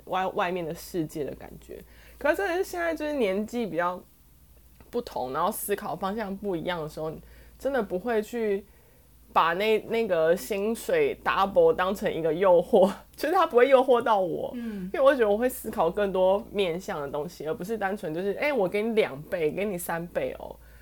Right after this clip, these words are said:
Speaker 1: 那我心想说，“呃，可是对我来说，可能我的身体健康，我可以见到我家人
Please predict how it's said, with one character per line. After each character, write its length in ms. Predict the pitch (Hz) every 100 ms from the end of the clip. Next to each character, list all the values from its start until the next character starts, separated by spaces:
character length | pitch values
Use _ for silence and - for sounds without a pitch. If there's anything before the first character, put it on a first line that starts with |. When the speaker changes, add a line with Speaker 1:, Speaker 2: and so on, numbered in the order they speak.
| - - -
Speaker 1:
那 60 |
我 80 | 214
心 200 | 202 247
想 160 | 247 175
说 80 | 214
，“呃， 180 | 202 190
可 120 | 202 196
是 60 |
对 100 | 240
我 60 | 226
来 120 | 180
说， 260 | - 190 196
可 160 | 226
能 120 | 175 160
我 120 | 156
的 80 | 156
身 320 | - 185 226
体 260 | - 147
健 320 | 143 190 175 165
康， 380 | 190 165 165 165
我 140 | 151
可 180 | 175 202
以 80 | 190
见 160 | 196
到 140 | 180 175
我 100 | 147
家 300 | 123 156 165
人 320 | 151 147